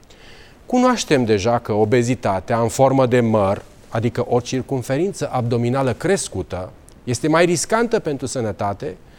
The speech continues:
întrucât adipocitele sau celulele care adăpostesc grăsimea, localizate în abdomen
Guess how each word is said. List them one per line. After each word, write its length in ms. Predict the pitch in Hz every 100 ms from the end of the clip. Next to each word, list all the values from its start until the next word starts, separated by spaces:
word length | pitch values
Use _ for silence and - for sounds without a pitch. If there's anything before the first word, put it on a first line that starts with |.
| - -
întrucât 480 | 165 180 165 139 214
adipocitele 1000 | - 160 151 180 180 175 - 220 165 107
sau 220 | 92 107 98
celulele 680 | - 117 175 214 139 98 78 - - -
care 340 | - 113 113 113 - -
adăpostesc 1040 | - 120 147 165 156 156 - 190 147 - - - - - - - - - - 101
grăsimea, 720 | 139 151 - 202 107 - - - - -
localizate 880 | 127 190 202 190 190 160 208 185 143
în 200 | 147 165
abdomen 680 | - 185 180 202 165 95